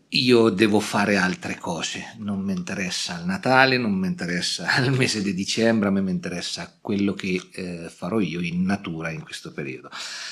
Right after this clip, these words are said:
Ecco, tanto per iniziare sono arrivati loro.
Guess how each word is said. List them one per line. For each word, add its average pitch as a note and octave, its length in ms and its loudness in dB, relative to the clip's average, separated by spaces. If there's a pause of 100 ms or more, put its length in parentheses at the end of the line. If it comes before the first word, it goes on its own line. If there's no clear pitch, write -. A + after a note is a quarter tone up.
(560)
Ecco, F3+ 260 0 (540)
tanto D#3+ 300 2
per D3 120 2
iniziare D3+ 500 0
sono B2+ 220 -2
arrivati B2 480 0
loro. F#2 440 -6